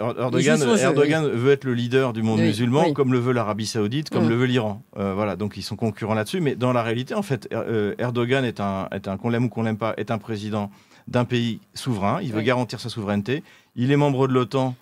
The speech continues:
Speaker 2: mais il n'a pas appliqué les sanctions. Et là, il est pr-, il veut devenir membre, euh, membre des brics. Donc je pense qu'au contraire, ce qu'on observe, c'est qu'en fait, on est les seuls en Europe, ça je pense que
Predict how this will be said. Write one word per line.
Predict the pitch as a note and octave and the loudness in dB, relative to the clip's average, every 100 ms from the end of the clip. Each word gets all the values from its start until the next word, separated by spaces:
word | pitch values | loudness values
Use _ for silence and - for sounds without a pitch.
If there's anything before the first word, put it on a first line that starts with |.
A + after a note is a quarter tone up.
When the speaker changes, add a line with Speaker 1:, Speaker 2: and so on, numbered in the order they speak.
| _ _ - | _ _ 0
Speaker 2:
mais | A#2 C3 A2+ | 4 4 2
il | A#2 | -2
n'a | G#2+ | -2
pas | A2+ | -2
appliqué | G#2 G#2 A2 | -4 -4 -4
les | G2+ | -2
sanctions. | G#2 G2+ - D#3 F3+ | -2 -2 0 -2 0
Et | A#2+ | 2
là, | C3 | 2
il | C3+ A#2+ | 2 0
est | A2+ | -2
pr-, | - | -4
il | C3 A#2 | -2 0
veut | B2+ | 2
devenir | A#2+ B2 B2+ G#2 | 2 2 2 0
membre, | G#2+ A#2 G#2+ G#2 | 0 0 0 0
euh, | G2+ F#2+ | 0 0
membre | G#2+ G#2 | 0 0
des | G2+ G#2 | 0 0
brics. | C3+ G3+ - - - | -2 -4 -10 -20 -8
Donc | G#2 | -6
je | - | -2
pense | F#3+ - | -2 -2
qu'au | A#2+ | -2
contraire, | B2 - A3 | -2 -2 -2
ce | |
qu'on | C#3+ | 0
observe, | C3 A#2+ D#3+ C#3 | 0 0 -4 -2
c'est | B2+ | -4
qu'en | A#2 | -4
fait, | A2+ F#3 | -4 -2
on | B2+ A2+ | 0 0
est | |
les | A2 | 0
seuls | G#2 C3 F3 G#3 | 0 0 0 -2
en | A2+ | -2
Europe, | G#2 A2+ F#3 | 0 0 -2
ça | - | -8
je | A2+ | -12
pense | A2 | -12
que | - | -10